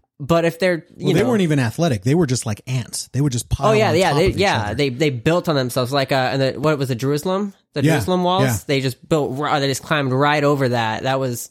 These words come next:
Speaker 1: <laughs> imagine
Speaker 2: Spoiler
Speaker 1: that.
Speaker 2: alert if you haven't seen World War Z, but it's
Speaker 1: Oh,
Speaker 2: old
Speaker 1: yeah,
Speaker 2: enough
Speaker 1: come
Speaker 2: now
Speaker 1: on.
Speaker 2: you
Speaker 1: It's a
Speaker 2: have no excuse.
Speaker 1: twenty thirteen movie. Yeah, if you haven't seen it at this point, I mean, come on.
Speaker 2: And
Speaker 1: That's
Speaker 2: they've
Speaker 1: like
Speaker 2: been, they've been talking about before the, uh, pandemic that they were gonna do a World War Z Part Two, and we haven't seen that yet.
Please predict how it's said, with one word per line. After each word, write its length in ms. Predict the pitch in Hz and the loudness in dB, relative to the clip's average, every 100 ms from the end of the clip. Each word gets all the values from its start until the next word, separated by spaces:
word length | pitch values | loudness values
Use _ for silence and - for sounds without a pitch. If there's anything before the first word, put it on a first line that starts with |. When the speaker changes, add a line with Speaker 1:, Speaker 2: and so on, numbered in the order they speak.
| _ | _
Speaker 1:
<laughs> 80 | - | -6
imagine 760 | 123 113 - 127 113 - 120 | -6 -6 -10 -8 -8 -10 -6
Speaker 2:
Spoiler 400 | 110 - 196 190 | -2 0 2 2
Speaker 1:
that. 60 | 160 | 2
Speaker 2:
alert 180 | 151 143 | 0 -2
if 100 | 135 | 0
you 80 | |
haven't 220 | 131 135 123 | 2 2 0
seen 200 | 143 120 | 0 2
World 200 | 120 117 | 2 2
War 160 | 113 | 2
Z, 160 | 104 110 | 2 0
but 120 | 110 | 0
it's 120 | 120 | 0
Speaker 1:
Oh, 120 | 165 190 | 2 4
Speaker 2:
old 60 | |
Speaker 1:
yeah, 80 | 190 | 4
Speaker 2:
enough 200 | 180 - | 2 2
Speaker 1:
come 80 | 147 | 0
Speaker 2:
now 60 | 143 | 2
Speaker 1:
on. 100 | 127 | 2
Speaker 2:
you 60 | |
Speaker 1:
It's 80 | 139 | 2
a 60 | - | 2
Speaker 2:
have 100 | 127 | 2
no 100 | - | 2
excuse. 200 | - - | 2 2
Speaker 1:
twenty 140 | 151 | 0
thirteen 280 | 107 160 135 | 2 0 2
movie. 280 | 127 120 113 | 0 0 0
Yeah, 240 | 117 113 | -2 -2
if 100 | 117 | -2
you 100 | 160 | 0
haven't 280 | 170 185 156 | 0 0 0
seen 200 | - 131 | 0 0
it 80 | 127 | 0
at 160 | 117 | -2
this 240 | 110 117 - | -4 -6 -6
point, 380 | - 147 143 127 | -2 0 0 -2
I 120 | 127 | -4
mean, 420 | 123 120 117 120 - | -4 -6 -8 -10 -12
come 180 | 123 101 | -12 -10
on. 220 | 98 107 | -10 -8
Speaker 2:
And 100 | 113 | -4
Speaker 1:
That's 140 | 151 | -2
Speaker 2:
they've 80 | 156 | 0
Speaker 1:
like 220 | 160 143 | -2 -4
Speaker 2:
been, 60 | - _ | -10 _
they've 160 | 135 156 | 0 2
been 120 | 165 | 2
talking 320 | 156 156 165 | 2 2 2
about 240 | 139 131 123 | 2 0 0
before 440 | 123 - 139 139 | -2 0 2 2
the, 240 | 127 120 | 2 2
uh, 160 | 110 107 | 2 0
pandemic 500 | - 117 113 123 113 | 0 0 2 0 0
that 120 | 104 | 0
they 80 | 113 | 0
were 100 | 107 | 2
gonna 160 | 107 104 | 2 2
do 160 | 110 | 2
a 40 | 104 | 2
World 280 | 104 107 | 0 -2
War 180 | 107 107 | 0 0
Z 160 | 101 104 | 0 -2
Part 300 | - 107 - | 0 -2 -4
Two, 360 | - 117 92 - _ _ _ _ 107 | -2 -2 -2 -8 _ _ _ _ -8
and 160 | 101 | -2
we 80 | 110 | 0
haven't 240 | 117 107 | 2 2
seen 240 | 104 120 110 | 0 0 2
that 240 | 120 110 | 2 0
yet. 240 | 98 92 | -4 -6